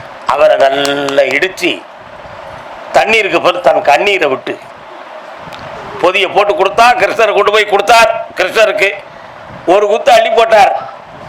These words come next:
வீடெல்லாம் மாளிகையாச்சு. ரெண்டாவது குத்து அள்ளி போட்டார், செல்வ சிறப்பு சீமானா ஆயிட்டார். மூணாவது குத்து அள்ளி போட்டா, பொண்டாட்டி வந்து பிடிச்சுக்கிட்டாங்க.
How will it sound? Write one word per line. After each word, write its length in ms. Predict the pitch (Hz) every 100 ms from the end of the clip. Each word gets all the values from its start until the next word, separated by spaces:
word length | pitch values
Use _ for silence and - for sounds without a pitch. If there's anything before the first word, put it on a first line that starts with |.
| - - - - - - - -
வீடெல்லாம் 520 | 190 214 208 220 226
மாளிகையாச்சு. 680 | 196 202 196 196 175 156 - - - - - - - - -
ரெண்டாவது 360 | 165 196 240 233
குத்து 200 | 226 226
அள்ளி 180 | 214
போட்டார், 640 | 214 233 233 233 226 - - - -
செல்வ 420 | - 202 208 226
சிறப்பு 340 | - 214 - 208
சீமானா 420 | 196 240 240 233
ஆயிட்டார். 460 | 214 208 196 156 156 - - - - - - -
மூணாவது 380 | 233 277 277 269
குத்து 200 | 269 269
அள்ளி 140 | 262
போட்டா, 380 | 240 247 226 202
பொண்டாட்டி 400 | 226 240 - 220
வந்து 220 | - 214
பிடிச்சுக்கிட்டாங்க. 460 | - 180 175 147